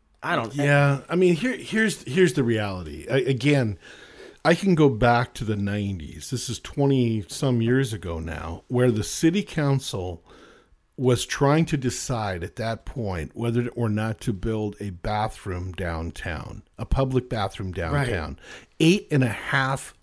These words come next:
Speaker 2: years it took them to decide not to build one.
Speaker 1: And they're doing it now.
Speaker 2: Well, they're kind of doing it now. Now it's a test market, and they, and they have it manned, and it's only open so many hours, but it's the same bathrooms that have been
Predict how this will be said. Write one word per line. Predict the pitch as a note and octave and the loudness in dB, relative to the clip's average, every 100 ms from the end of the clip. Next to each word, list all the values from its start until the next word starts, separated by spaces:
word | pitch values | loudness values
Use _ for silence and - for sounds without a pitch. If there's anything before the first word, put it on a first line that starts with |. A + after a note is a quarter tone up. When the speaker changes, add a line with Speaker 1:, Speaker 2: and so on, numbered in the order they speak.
| _ | _
Speaker 2:
years | A2 A2 C3 D3 A#2+ D#2 - - | -8 -2 4 6 6 0 -10 -4
it | C3 - | -2 0
took | - C#3+ - | 0 -2 -2
them | G#2 F2+ | -4 -4
to | - | -6
decide | F#2+ F#2+ - G#2+ G2+ E2 | -8 -8 -4 -2 -2 -2
not | G2+ B2 C3+ - | 0 2 2 0
to | A2+ | -8
build | F#2 F#2+ E2+ | -4 -4 -6
one. | - - - | -8 -12 -8
Speaker 1:
And | C#3+ | -4
they're | D#3+ | -2
doing | C3 F3 D#3+ | 0 0 0
it | |
now. | A#2+ F3 C#3 F#2+ | -2 -2 -2 0
Speaker 2:
Well, | D#3 D3+ | 4 6
they're | D3+ | 4
kind | D3 G3 G3+ D#3 | 2 2 4 4
of | G#2+ | 2
doing | A2 G2 F2 | 0 -2 -4
it | D#2 | -8
now. | F#2 D2 C#2 | -8 -8 -6
Now | G2+ C#3 | -2 0
it's | D3 | 2
a | D3 | 0
test | D3 E3+ D#3+ - | 0 0 0 0
market, | D3+ D3 C#3+ D3 | 2 2 2 -2
and | A2+ | -2
they, | A#2+ | 0
and | A#2 | 4
they | B2+ | 4
have | C3 C#3 | 4 4
it | C3+ A2+ | 2 2
manned, | A#2+ B2 A#2+ A#2 | 2 4 4 2
and | G#2+ | 0
it's | G2+ | 0
only | C#3 C#3 B2+ | 2 4 4
open | A#2+ A2+ G#2 | 2 0 -6
so | - | -4
many | G#2 G2 F#2+ | -4 -4 -4
hours, | F#2 F2+ F2 | -4 -4 -6
but | - C3 | -2 -2
it's | - | -2
the | A#2 | -4
same | - D3+ C#3 | 0 4 4
bathrooms | A2 G#2+ G2+ G#2+ G2 | 4 -2 -6 -6 -8
that | - | -8
have | F2 | -8
been | D2+ F2 D#2+ | -6 -6 -6